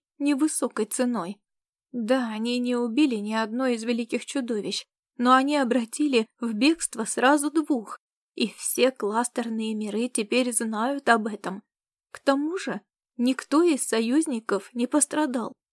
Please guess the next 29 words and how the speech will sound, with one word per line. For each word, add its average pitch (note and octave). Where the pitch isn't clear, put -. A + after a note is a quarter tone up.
Этого B3
Дана B3+
всегда A#3
боялась G#3
больше G#3+
всего. G#3
Ей A#3+
казалось, A#3
что -
их C#4
преследует B3+
злой C4+
рок, G#3+
и B3
за A#3
любую B3
удачу G#3+
судьба A3
берёт A3
двойную A3
цену. G3
«У D#4+
вас G4+
что-то -
получилось? B3+
Хорошо. -
А F4+
теперь E4
попрощайтесь G4